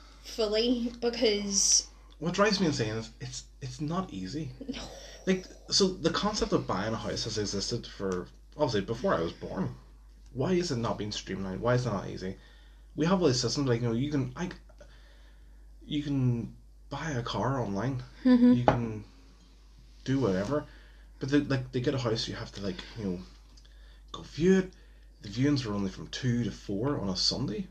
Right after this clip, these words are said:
Speaker 2: The fuck?
Speaker 1: Also, people only put down, like, fucking measurements. Sometimes in feet, sometimes in meters.
Speaker 2: Yeah.
Speaker 1: 'Cause that's fun. And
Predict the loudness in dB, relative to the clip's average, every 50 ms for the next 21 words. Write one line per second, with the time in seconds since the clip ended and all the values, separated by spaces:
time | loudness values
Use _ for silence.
0 | -12 -18 -18 -16 -14 -14 -14 -14 -14 -16 -16 -18 -16 -12 -10 -8 -8 -10 -8 -6
1 | 0 2 2 6 8 8 8 8 6 2 -2 2 4 6 6 6 6 4 0 -2
2 | -4 -6 -4 -2 -2 0 0 0 0 -2 -2 -4 -6 -8 -8 -8 -6 -4 -2 0
3 | 0 2 2 2 4 4 6 6 6 4 2 2 -2 -6 -6 -4 -2 4 8 10
4 | 10 10 8 4 2 2 2 2 0 0 -2 -2 0 2 0 0 0 -4 -10 -18
5 | -20 -20 -12 -8 -4 0 2 2 4 2 2 2 2 2 2 2 2 2 4 4
6 | 4 4 4 4 2 2 2 2 0 -2 -4 -6 -12 -18 -20 -20 -20 -16 -16 -6
7 | 0 2 2 2 0 -2 -8 -6 -4 -2 0 0 0 -2 -4 -8 -14 -16 -16 -14
8 | -12 -12 -10 -10 -10 -10 -12 -16 -18 0 6 10 10 10 10 10 8 6 6 4
9 | 4 2